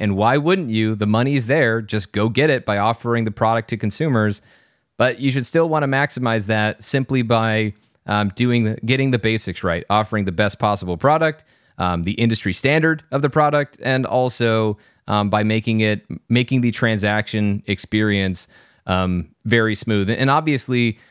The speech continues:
I think the reason why they ultimately went with the phrase collector's edition instead of limited edition is I suspect these aren't really that limited.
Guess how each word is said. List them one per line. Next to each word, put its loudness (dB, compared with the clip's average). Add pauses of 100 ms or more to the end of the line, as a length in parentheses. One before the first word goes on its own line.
(140)
I -6
think -2
the -2
reason 0
why 0
they -2
ultimately -2
went -2
with -2
the -4
phrase -2
collector's -2
edition -2
instead -2
of -4
limited 2
edition -2
is -2
I 0
suspect -2
these 0
aren't 0
really 0
that -2
limited. -6